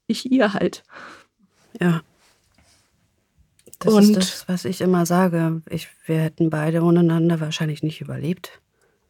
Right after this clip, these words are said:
Speaker 2: Wirklich.
Speaker 1: Die, dieses ganze Ausmaß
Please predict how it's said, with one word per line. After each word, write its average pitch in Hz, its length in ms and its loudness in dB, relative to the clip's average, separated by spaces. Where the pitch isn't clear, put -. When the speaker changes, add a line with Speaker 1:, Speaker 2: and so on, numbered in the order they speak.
Speaker 2:
Wirklich. - 580 -4
Speaker 1:
Die, - 160 -6
dieses - 380 -8
ganze 269 360 2
Ausmaß 226 840 0